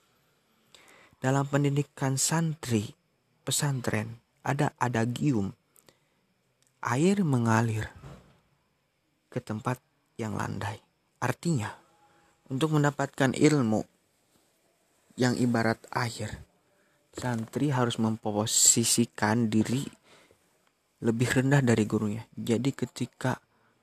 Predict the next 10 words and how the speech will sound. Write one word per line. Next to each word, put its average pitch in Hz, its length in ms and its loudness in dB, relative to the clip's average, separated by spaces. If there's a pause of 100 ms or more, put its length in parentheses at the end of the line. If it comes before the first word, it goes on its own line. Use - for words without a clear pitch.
kalian 135 720 -2 (320)
mendatangi 117 560 -4
suatu 113 400 -4
pengajian, 113 800 -6 (400)
simpan 156 600 -4
ilmu 113 360 -2
kalian. 110 600 -6 (840)
Ketika - 460 -6
kalian 117 380 -2
mendatangi 113 720 -4